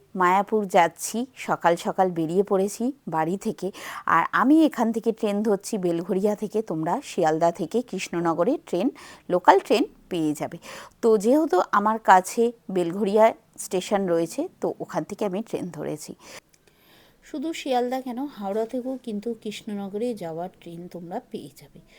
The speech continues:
তো ট্রেনের টিকিট সম্বন্ধে একটু বলি, টিকিট নিয়েছিল কিন্তু পঁচিশ টাকা করে। আর টাইম সম্বন্ধে বলি, টাইমটাও লেগেছিল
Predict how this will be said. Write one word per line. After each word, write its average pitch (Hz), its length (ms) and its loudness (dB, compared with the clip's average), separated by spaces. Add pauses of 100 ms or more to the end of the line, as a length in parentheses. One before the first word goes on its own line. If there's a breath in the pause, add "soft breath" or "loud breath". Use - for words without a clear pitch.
(400 loud breath)
তো 226 100 -4
ট্রেনের 262 520 -4 (240)
টিকিট 240 340 -8
সম্বন্ধে 233 440 -4
একটু 220 200 -8
বলি, 180 340 -8 (260)
টিকিট 277 380 -8
নিয়েছিল 220 500 -4
কিন্তু 202 420 -4 (180)
পঁচিশ 214 400 -6
টাকা 160 400 -8
করে। 160 180 -14 (460 loud breath)
আর 147 280 -16 (160)
টাইম 214 280 0
সম্বন্ধে 302 440 -2
বলি, 302 240 -4 (220)
টাইমটাও 220 540 -2
লেগেছিল 240 560 -2